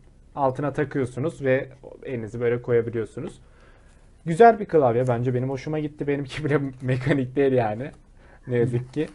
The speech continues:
Daha ne olsun, benimki adamdır.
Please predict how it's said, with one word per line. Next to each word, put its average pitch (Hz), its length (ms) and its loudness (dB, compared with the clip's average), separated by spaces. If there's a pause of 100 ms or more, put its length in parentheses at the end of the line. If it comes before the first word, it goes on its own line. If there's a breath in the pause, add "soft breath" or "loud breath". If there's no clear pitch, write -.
(220)
Daha 120 300 -4 (800)
ne 160 60 -12
olsun, 160 320 -8
benimki 117 280 -10
adamdır. 110 380 -12